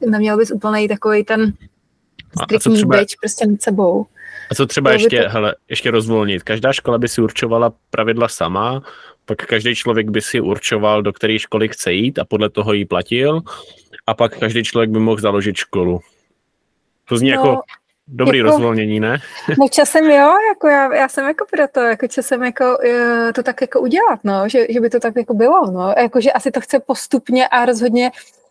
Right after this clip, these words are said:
Speaker 1: nejdřív zni-, eh, zrušit dotování prostě vysokých školách, to bych hned škrtla, prostě potom pojď, eh, střední školy taky, ale základní prostě bych dotovala, jako dokovať ne-, nevzniknou nějaký alternativy, aby prostě ty děti mohly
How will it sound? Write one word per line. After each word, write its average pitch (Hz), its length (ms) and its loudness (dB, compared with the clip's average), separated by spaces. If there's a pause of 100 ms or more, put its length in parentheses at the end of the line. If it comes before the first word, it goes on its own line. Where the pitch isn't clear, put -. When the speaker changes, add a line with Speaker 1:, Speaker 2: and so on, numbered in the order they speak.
Speaker 1:
nejdřív 240 260 4
zni-, 240 220 2
eh, 226 220 4
zrušit 226 420 0 (100)
dotování 226 840 0
prostě 208 240 -2
vysokých 247 520 2
školách, 214 320 2
to 226 80 -4
bych 220 200 2
hned 226 220 2
škrtla, 208 540 0
prostě 220 360 -2
potom 214 320 -2 (500)
pojď, 214 120 2 (200)
eh, 214 200 2
střední 226 400 0
školy 220 320 0
taky, 220 600 0
ale 208 180 0
základní 220 500 2
prostě - 320 -2
bych 214 180 0 (120)
dotovala, 214 540 2 (160)
jako 208 280 0
dokovať 214 460 0
ne-, 208 240 0
nevzniknou 220 520 2
nějaký 220 260 2
alternativy, 226 640 0
aby 208 200 2
prostě 214 300 -6
ty 214 100 -6
děti 214 380 0
mohly 214 380 2